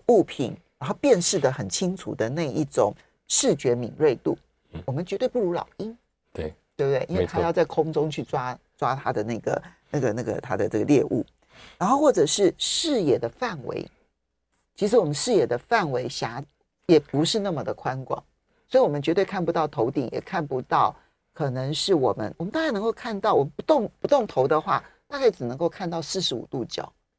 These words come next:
Speaker 1: 大概没有办法再往，往后延伸，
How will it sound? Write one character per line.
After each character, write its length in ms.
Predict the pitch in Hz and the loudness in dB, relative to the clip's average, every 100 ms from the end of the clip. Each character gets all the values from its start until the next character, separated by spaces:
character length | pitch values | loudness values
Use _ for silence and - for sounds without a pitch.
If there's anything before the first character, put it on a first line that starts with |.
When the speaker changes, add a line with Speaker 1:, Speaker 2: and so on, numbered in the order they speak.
| _ _ _ _ | _ _ _ _
Speaker 1:
大 100 | 220 | -6
概 80 | 208 | -2
没 140 | 175 | 0
有 60 | 165 | 0
办 160 | 160 147 | -2 -4
法 100 | 117 | -4
再 180 | - 131 - | -2 -2 0
往， 160 | 107 - - _ _ _ _ _ | -2 -4 -16 _ _ _ _ _
往 160 | 123 - | -8 -8
后 300 | - 254 135 | 0 4 4
延 260 | 110 - | 0 -4
伸， 320 | 127 - 110 | 0 2 0